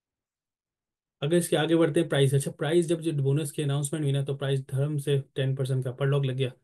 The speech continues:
अच्छा, अपर लॉक लगने की वजह एक तो ये थी कि बोनस शेयर्स ने बहुत अच्छा दिए और जब ये, और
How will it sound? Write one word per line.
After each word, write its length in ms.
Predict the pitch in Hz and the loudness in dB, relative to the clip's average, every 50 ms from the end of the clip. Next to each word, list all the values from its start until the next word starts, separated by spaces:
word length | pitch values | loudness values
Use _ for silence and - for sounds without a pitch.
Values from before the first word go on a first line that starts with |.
| _ _ _ _ _ - | _ _ _ _ _ -8
अच्छा, 220 | 143 - 151 139 139 - | -4 -4 -4 -4 -6 -6
अपर 220 | 143 143 - 175 170 | -10 -6 -2 0 0
लॉक 300 | 165 165 165 160 - 160 | 2 0 0 -2 -2 -2
लगने 340 | 156 147 143 147 156 165 160 | -2 0 0 0 0 0 -2
की 140 | 165 165 | -2 0
वजह 220 | 151 143 139 135 147 | 0 2 2 4 4
एक 160 | 147 139 143 | 2 2 2
तो 60 | 147 | 0
ये 140 | 143 139 139 | 0 -2 -2
थी 120 | 151 147 | -2 -4
कि 60 | 143 139 | -4 -2
बोनस 300 | 135 131 135 139 143 139 | 0 0 0 0 -2 -2
शेयर्स 260 | - 143 139 - 135 | -2 -2 -2 -2 -4
ने 60 | 127 | -4
बहुत 160 | 127 123 123 | -4 -6 -8
अच्छा 220 | 123 123 - 139 135 | -8 -4 -2 -2 0
दिए 260 | 139 139 131 - _ _ _ _ _ _ _ _ _ _ | 0 0 -2 -4 _ _ _ _ _ _ _ _ _ _
और 80 | 143 139 | -2 2
जब 160 | 135 139 139 | 2 2 4
ये, 280 | 143 135 135 135 135 139 - | 4 2 2 2 -2 -6 -10
और 260 | 160 143 135 139 139 | -10 -8 -6 -6 -8